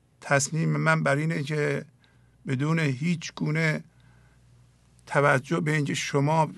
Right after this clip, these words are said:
کمک می‌کنید یا نمی‌کنید، من در این فرصتی که دارم این مطلب رو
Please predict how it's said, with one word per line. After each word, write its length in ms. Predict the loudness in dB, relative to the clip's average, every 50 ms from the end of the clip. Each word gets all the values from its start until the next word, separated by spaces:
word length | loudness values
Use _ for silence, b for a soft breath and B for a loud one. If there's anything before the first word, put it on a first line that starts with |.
| -12
کمک 440 | -8 -4 0 2 2 2 2 0 -2
می‌کنید 320 | -2 -2 0 0 0 2
یا 120 | 2 2 2
نمی‌کنید، 920 | 2 2 2 2 2 2 2 0 -2 -2 0 0 2 0 -2 -4 -6 -10 b b b b b b b b b b b b _ -2
من 280 | 2 4 4 4 4
در 160 | 4 4 4 4
این 320 | 4 2 2 0 0 -2 -6 -14 _ _ _
فرصتی 600 | -18 -8 -4 -4 -2 -2 -2 -2 -2 -2 -2 -4
که 100 | -4 -2
دارم 480 | 0 0 2 2 2 2 2 0 -2 -6 b b b b b b b b b _ _ _ _
این 200 | -4 -2 0 2
مطلب 480 | 4 4 2 2 0 0 0 0 0 -2
رو 380 | -2 0 0 0 0 -2 -4